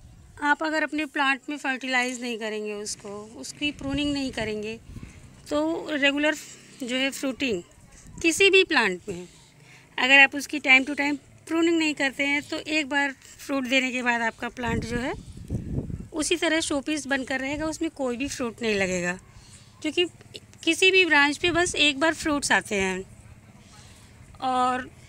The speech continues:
chili plant को तो हम पिछले पूरे एक साल से इस पे से chili harvest कर रहे हैं, इसलिए regular chili मिली हमको। तो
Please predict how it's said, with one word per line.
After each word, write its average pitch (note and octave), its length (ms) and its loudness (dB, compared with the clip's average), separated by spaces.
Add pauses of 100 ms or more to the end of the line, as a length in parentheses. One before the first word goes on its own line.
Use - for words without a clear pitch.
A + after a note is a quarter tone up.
(180)
chili D#4 240 4
plant D#4 280 6
को E4 120 -2
तो E4 120 0
हम D#4+ 180 0 (120)
पिछले D4+ 300 -4
पूरे D#4 240 0 (140)
एक C#4 220 0
साल C#4 300 4
से F4 160 2
इस E4+ 120 0
पे D#4+ 100 -2
से E4 140 -2
chili C4 280 2
harvest A3+ 440 2
कर B3 160 -4
रहे D#4 80 0
हैं, F4 40 -2
इसलिए F#4 220 -2
regular C4 400 -2
chili B3 300 -4
मिली A3+ 260 -2
हमको। A3 360 -6 (880)
तो D#4 80 -2